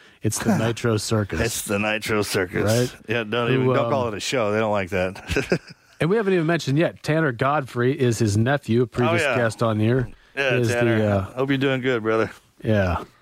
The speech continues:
Speaker 1: He has previously competed in the nascar Nationwide Series for Roush Fenway Racing,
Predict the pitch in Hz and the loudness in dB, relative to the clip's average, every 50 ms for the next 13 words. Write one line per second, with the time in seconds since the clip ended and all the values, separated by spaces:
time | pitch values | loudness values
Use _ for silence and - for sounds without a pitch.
0 | _ _ - - - _ - 131 - - - 185 190 170 151 160 143 - 143 127 | _ _ -20 -20 -8 _ -2 -2 -2 0 0 2 2 2 2 2 0 0 0 2
1 | - 156 151 143 127 123 113 113 117 131 139 135 - - 143 131 123 117 123 135 | 2 2 4 4 2 2 2 2 2 2 0 0 0 0 0 0 2 2 2 0
2 | 123 - 120 113 113 110 107 98 98 - 117 110 104 101 92 - - 101 95 98 | 0 0 0 2 2 2 2 2 0 0 2 2 2 2 0 -2 -2 0 2 4
3 | 110 120 117 - - - - 123 120 120 113 110 107 104 98 107 110 110 107 - | 4 2 2 0 -4 -2 0 0 2 2 2 2 2 2 2 2 0 0 0 -2
4 | 104 92 82 | -2 -2 -4